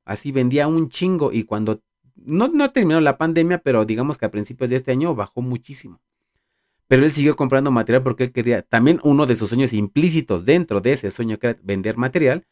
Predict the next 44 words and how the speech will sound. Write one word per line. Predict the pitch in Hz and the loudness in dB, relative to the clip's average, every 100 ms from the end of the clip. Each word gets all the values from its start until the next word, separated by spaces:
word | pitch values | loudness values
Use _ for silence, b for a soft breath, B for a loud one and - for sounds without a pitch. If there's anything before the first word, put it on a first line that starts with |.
| _ _ _ | _ _ _
era | 117 120 | 0 0
tener | 123 107 117 | 0 -2 0
toda | - 127 | 2 2
la | 117 | 2
gama | 104 113 110 | -2 -2 -4
de | 101 | -4
trescientos | - 107 | -8 -12
sesenta. | 120 139 _ _ _ _ _ _ | -12 -14 _ _ _ _ _ _
Y | 117 | -4
con | 117 135 | 2 4
lo | 135 127 | 4 4
poco | 190 208 | 4 4
que, | 196 113 104 92 | 2 2 2 0
que | 107 | 0
vendía, | 107 113 143 143 | 2 0 0 -2
porque | 127 110 | -2 -2
bajó | 98 98 131 | -4 -2 -2
mucho | 139 139 - 135 | -2 -6 -4 -6
el, | 92 107 95 | -4 -6 -6
el | 98 - | -8 -6
tema | 113 123 110 | -4 -4 -2
de | 98 | -4
la | 90 | -2
lana | 95 104 110 107 _ _ _ | -4 -4 -6 -6 _ _ _
a | 101 | -6
nivel | 104 104 113 117 | -2 0 0 0
general | 117 98 101 107 - | -2 0 -2 -2 -8
entre | 104 95 95 92 | -12 -8 -6 -4
enero | 101 113 120 | -2 0 0
y | 110 | -2
principios | - 90 107 113 113 | -6 -14 -12 -6 -4
de | |
febrero, | 147 156 131 147 - _ _ _ _ _ _ _ _ _ _ _ | -2 0 2 0 -2 _ _ _ _ _ _ _ _ _ _ _
él | 113 135 | 2 2
de | 139 | 2
todos | 135 | 2
modos, | 135 131 120 | 0 -2 0
lo | 110 - | 0 2
poco | 156 190 | 2 2
que | - 107 | 2 0
vendía | 101 139 | 2 0
lo | 135 | 0
seguía | 101 107 113 | -2 -4 -2
reinvirtiendo. | 117 92 82 _ 95 90 82 | -2 -4 -8 _ -10 -10 -16